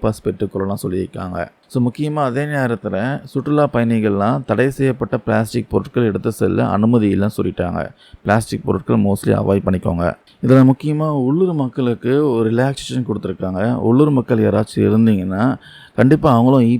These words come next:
பாஸ் அப்ளை பண்ணணும். ஆனா ஒன் டைம் மட்டும் அப்ளை பண்ணா போதும். டி என்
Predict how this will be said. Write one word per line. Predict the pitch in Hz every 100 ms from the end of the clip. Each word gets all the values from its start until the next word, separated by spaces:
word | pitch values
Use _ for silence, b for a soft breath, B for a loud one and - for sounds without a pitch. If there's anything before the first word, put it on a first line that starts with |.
| 120
பாஸ் | 120 107 98
அப்ளை | 104 101
பண்ணணும். | 95 95 117 -
ஆனா | 123 117
ஒன் | 107 113
டைம் | 135 123 113
மட்டும் | - 117
அப்ளை | - 101 95
பண்ணா | 101 98 95
போதும். | 90 92 - b b b -
டி | 127 139
என் | 135